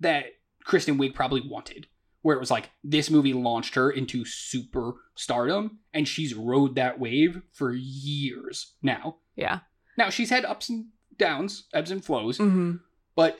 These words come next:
Speaker 1: she wasn't known before this. She was just a comedian doing her stand-up stuff. I think maybe the year before this movie came out, she gets the, um,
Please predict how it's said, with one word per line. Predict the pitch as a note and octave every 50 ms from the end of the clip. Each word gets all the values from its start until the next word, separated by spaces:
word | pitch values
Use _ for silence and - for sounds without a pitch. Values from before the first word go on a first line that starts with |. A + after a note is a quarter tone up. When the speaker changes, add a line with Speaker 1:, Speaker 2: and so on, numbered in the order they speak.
| - _
Speaker 1:
she | - - A3
wasn't | A3 B3 C#4 A#3 -
known | F3+ D#3+ E3 D#3
before | C3 - - G#2+ G#2
this. | G2+ A#2 C#3+
She | - -
was | C3+ C3
just | - C#3+ - -
a |
comedian | - C#3+ C#3 C3 A#2+ A#2+ A#2+ A2 A#2 D3+ D3 - _ _ _ _ _
doing | C#3 C3 B2+ A#2+ B2+ A#2+ A#2+
her | C3 B2+
stand-up | - - - C3+ B2+ B2 C3 B2 -
stuff. | - - A#2 A#2+ -
I | C3 A#2+
think | - - F3 G3 A3 - - - _ -
maybe | D#3 D#3 E3 F#3+ A3+ A#3
the | G#3 G#3+
year | G3+ G3+ G#3+ G#3
before | F3 - - - _ D3+ D3 D#3+ D#3+
this | E3 D#3 D#3+
movie | D#3 D#3+ D#3+ D3+
came | D#3+ D#3+ D3+
out, | C#3+ C3+ C3 B2+
she | - - D3 C#3 B2+
gets | C3+ - D3+ D3 - - -
the, | C#3 C3+ C#3 C#3 C3+ C3 C3 B2+ A#2+ B2 B2 _ _ _ _ -
um, | C3 C3 B2+ B2 A2 G#2 G2+ - - E3 F#3 F3+ D#3